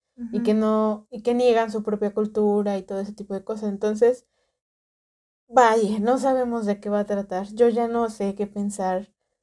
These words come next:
Speaker 1: Ya me rindo, ya mejor espero lo que venga y
Speaker 2: Definitivamente.
Speaker 1: estar sentada para no irme pa' atrás. <laughs> Pero sí, no, ya.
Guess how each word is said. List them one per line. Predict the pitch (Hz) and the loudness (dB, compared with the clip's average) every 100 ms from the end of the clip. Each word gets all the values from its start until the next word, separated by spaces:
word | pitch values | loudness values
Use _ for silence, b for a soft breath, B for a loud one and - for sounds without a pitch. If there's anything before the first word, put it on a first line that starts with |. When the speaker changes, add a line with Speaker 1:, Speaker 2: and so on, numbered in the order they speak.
| _ _ - | _ _ 2
Speaker 1:
Ya | 202 233 240 247 | 6 8 6 2
me | 247 247 | 0 0
rindo, | 220 220 220 214 214 - | 0 -2 -2 -2 -2 -6
ya | 214 | -8
mejor | 226 214 214 | -6 -4 -4
espero | 220 214 208 208 226 226 | -4 -6 -4 -2 -2 -2
lo | 202 196 | -2 -4
que | 185 | -6
venga | 190 208 220 233 277 285 | -4 -2 -2 0 2 2
y | 202 190 190 185 180 180 _ | -2 -4 -8 -8 -10 -12 _
Speaker 2:
Definitivamente. | 233 220 220 208 202 214 202 202 202 202 | -8 -6 -6 -4 -4 -6 -4 -2 -2 -2
Speaker 1:
estar | 208 240 240 | 6 6 6
sentada | 262 247 247 254 | 2 -2 0 0
para | 220 196 | -2 -4
no | 202 | -2
irme | 226 220 | 0 0
pa' | 220 | 0
atrás. | 196 220 294 - | -2 -2 -4 -6
<laughs> | - - - - - - - - - - _ - _ 698 762 440 494 539 539 453 - _ | -12 -14 -16 -8 -8 -6 -8 -8 -12 -16 _ -18 _ -2 -2 -2 -2 -2 -2 -4 -6 _
Pero | 233 220 214 | 0 2 2
sí, | 208 247 240 | 0 0 0
no, | 233 220 214 | 0 -2 -2
ya. | 208 214 196 190 202 | 0 -2 -2 -6 -12